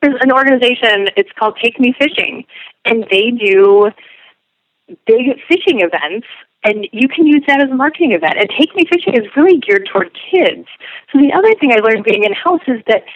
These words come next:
a lot of people choose in-house for a lifestyle. It's because they're tired of doing every night at some event or working till nine, and they wanna be with their kids. And so going back to this, who you wanna be with, who your clients probably wanna be with are their kids and family.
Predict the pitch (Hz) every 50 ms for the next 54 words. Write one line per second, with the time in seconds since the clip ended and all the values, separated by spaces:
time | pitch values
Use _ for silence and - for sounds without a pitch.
0 | - - - _ _ _ _ _ - 220 240 247 247 - - 508 508 - 294 269
1 | 247 240 - - - 208 196 208 190 190 196 196 - - - 190 185 175 196 214
2 | 220 - - - 147 151 - - - _ _ - - 214 208 - - 226 220 -
3 | - - 254 285 294 254 247 196 185 - - 185 180 175 175 - 170 - 185 -
4 | - - - - 180 185 170 170 185 180 165 170 175 165 160 165 160 170 165 -
5 | - 180 165 160 165 160 156 170 170 165 156 151 - - - 175 175 170 185 185
6 | - 180 170 170 - 185 175 165 175 165 160 170 170 175 185 196 196 180 185 196
7 | 214 240 226 233 226 233 233 240 240 240 247 240 - 339 392 359 - - - -
8 | - - - - - - - - - - - - 220 - 269 240 - 277 302 302
9 | 302 320 330 - - 269 254 247 - - - - 269 269 269 269 254 247 240 233
10 | 208 - - 285 339 311 233 156 139 - - - _ _ _ _ _ _ _ _
11 | _ _ _ _ _ _ _ _ _ _ _ - - - - 311 339 415 - -
12 | - 269 302 403 440 349 - - - 226 220 208 196 196 196 190 180 180 170 170
13 | 165 170 165 151 175 165 - - 175 165 - 165 160 - 165 151 151 139 151 185
14 | 208